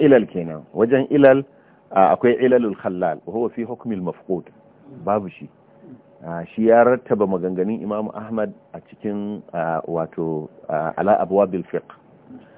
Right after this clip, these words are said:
Amma sauran littafan kamar al-ilal wa ma'rifatir rijal, riwayar Abdallah, ah, da, ah, da kuma maganganun Imam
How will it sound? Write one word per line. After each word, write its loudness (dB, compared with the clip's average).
Amma 2
sauran 4
littafan 2
kamar 4
al-ilal 0
wa 2
ma'rifatir -4
rijal, 0
riwayar 4
Abdallah, 2
ah, 0
da, 0
ah, -4
da -10
kuma 0
maganganun -12
Imam -10